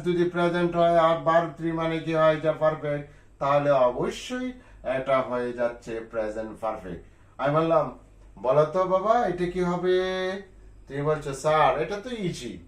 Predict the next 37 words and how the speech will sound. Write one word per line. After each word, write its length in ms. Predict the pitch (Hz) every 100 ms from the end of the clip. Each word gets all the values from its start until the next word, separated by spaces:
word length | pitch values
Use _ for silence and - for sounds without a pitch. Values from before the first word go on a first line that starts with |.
| -
কয়, 120 | 170
"কি, 240 | 170 202 208 202 208 - -
কিভাবে 420 | 202 208 208 208
ইজি?" 220 | 170 190 202 - - -
কয়, 120 | 226
স্যার, 300 | 226 226 220
ওই 200 | 269 302
যে, 100 | 285
ওই 160 | 285 285
যে 180 | 269 247
দেখেন, 280 | 233 202
ওই 240 | 226 269 262
যে 180 | 220 190
দেখেন, 360 | 180 156 - - - - -
ওই 300 | 294 294 254
যে 120 | 202
দেখেন, 280 | 180 160 160
হ্যাড 300 | 165 185 156
মানে 220 | 170 185 196
ফার্স্ট 500 | 220 285 302 - - - _
আর 160 | 139 151 147
গন 140 | 160 160
মানে 180 | 156 156 143
ভার্ব 180 | 147 143
থ্রি, 120 | - 156 - - - - -
ফার্স্ট 320 | 277 285 - -
পারফেক্ট। 480 | 202 180 160 160 - - - - _ _ - - - - - -
ভার্ব 180 | 160 175 -
থ্রি 120 | 160 160
মানে 180 | 160 160 156
পারফেক্ট, 420 | 160 156 156 - - -
ফার্স্ট 260 | 185 175 -
পারফেক্ট। 400 | 156 143 147 143 - - -
আচ্ছা, 160 | - 110 117
ওকে, 300 | 131 - 214 175 123 -
ঠিক 160 | 123 127 113
আছে, 200 | - 92